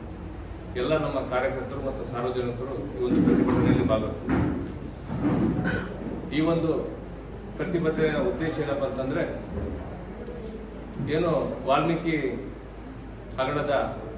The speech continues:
ನೂರ ಎಂಬತ್ತೇಳು ಕೋಟಿ ರೂಪಾಯಿಗಳನ್ನು ಅವ್ಯವಹಾರದಲ್ಲಿ ಮಾನ್ಯ ಮುಖ್ಯಮಂತ್ರಿಗಳಾದ ಸಿದ್ದರಾಮಯ್ಯನವರೇ ಹಗರಣ ಆಗಿರೋದನ್ನ ಸದನದಲ್ಲಿ ಒಪ್ಕೊಂಡಿದ್ದಾರೆ. ಅವರ ಗಮನಕ್ಕೆ ಬರದಂತ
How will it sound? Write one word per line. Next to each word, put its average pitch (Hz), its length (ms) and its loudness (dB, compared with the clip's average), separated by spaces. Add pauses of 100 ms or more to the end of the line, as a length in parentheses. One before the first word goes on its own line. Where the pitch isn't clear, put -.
(920)
ನೂರ 156 100 4
ಎಂಬತ್ತೇಳು 151 580 2
ಕೋಟಿ 127 200 -4
ರೂಪಾಯಿಗಳನ್ನು 127 440 -2
ಅವ್ಯವಹಾರದಲ್ಲಿ 131 680 2 (1080)
ಮಾನ್ಯ 143 200 2 (560)
ಮುಖ್ಯಮಂತ್ರಿಗಳಾದ 151 680 0
ಸಿದ್ದರಾಮಯ್ಯನವರೇ 156 1000 2 (760)
ಹಗರಣ 143 200 2
ಆಗಿರೋದನ್ನ 143 480 0
ಸದನದಲ್ಲಿ 135 460 0
ಒಪ್ಕೊಂಡಿದ್ದಾರೆ. - 420 -4 (2250)
ಅವರ 160 220 2
ಗಮನಕ್ಕೆ 160 440 2
ಬರದಂತ 147 460 0